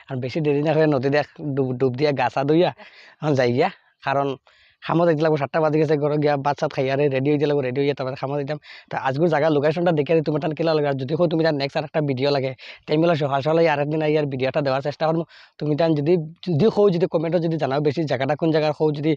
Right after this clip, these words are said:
জায়গাটা তারা একবার আইতে চাও, তো সবে তুমি তান আইতে পারো, আমি জায়গাটা সব কিছু কইয়া দিতে পারো। নেক্সট ভিডিওটা তুমি তান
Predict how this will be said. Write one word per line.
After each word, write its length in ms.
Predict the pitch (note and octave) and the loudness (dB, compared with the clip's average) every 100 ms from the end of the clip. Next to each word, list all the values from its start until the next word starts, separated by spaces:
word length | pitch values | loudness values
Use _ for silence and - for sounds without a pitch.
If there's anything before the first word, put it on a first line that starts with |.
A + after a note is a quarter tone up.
| - - - - | -2 -18 -8 -2
জায়গাটা 240 | B2+ C3 D3+ | 0 0 0
তারা 120 | D3+ | 0
একবার 160 | C#3 D3+ D3 | 0 0 0
আইতে 140 | C#3+ D3 | 0 0
চাও, 140 | C3+ - - - | -2 -4 -8 -4
তো 40 | F3 | 0
সবে 160 | G#3+ A#3 G#3+ | 4 4 4
তুমি 120 | G3 | 2
তান 80 | G3 F#3 | 2 0
আইতে 140 | F#3 F#3 | 0 0
পারো, 120 | F3+ E3+ | 0 2
আমি 120 | E3+ D#3 | 2 2
জায়গাটা 240 | C#3 D3 E3 | 0 -2 0
সব 80 | G3 G3+ | -2 0
কিছু 140 | F#3+ F3+ | 0 2
কইয়া 160 | F3 D#3 | 2 2
দিতে 120 | D#3+ | 2
পারো। 100 | D#3 D#3+ C#3+ | 2 0 0
নেক্সট 160 | C#3+ D#3 | -2 -2
ভিডিওটা 280 | C#3 D#3 D#3+ D3+ | 0 0 0 -4
তুমি 120 | D#3+ | -6
তান 80 | D#3+ | -4